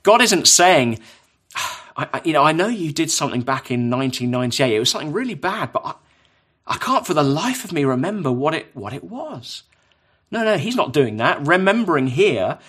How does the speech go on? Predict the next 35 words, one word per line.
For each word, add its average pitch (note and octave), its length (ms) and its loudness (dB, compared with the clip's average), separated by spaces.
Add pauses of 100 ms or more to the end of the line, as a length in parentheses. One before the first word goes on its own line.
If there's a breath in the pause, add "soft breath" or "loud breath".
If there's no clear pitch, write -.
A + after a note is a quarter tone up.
(420 soft breath)
is F#3+ 140 -4
not, G3+ 340 4
it's, D#3 420 -4
it's D#3+ 200 -4
a E3+ 60 6
lot G3 180 4
more G3+ 240 8
than C#3 100 2
just D3+ 220 0
a C3+ 60 0
fuzzy D#3 420 0
memory. C#3 600 -2 (360)
He's G3 200 -4
chosen G3 520 0
to D3 160 -2
remove D3+ 640 2
your D3 180 2
sins G#3+ 380 -2
from C3 240 -4
you F#2+ 240 -8
and D3+ 160 -2
to E3 100 0
not E3+ 480 0
view E3+ 340 -4
you B2+ 300 0
or C3+ 160 -2
think A3+ 320 -4
about C#3 320 -2
you G#2 320 -8 (360 loud breath)
in - 180 2
the D#3+ 100 8
light E3+ 340 4
of C#3 80 -4
your C3+ 160 2
sins. F#2+ 640 -6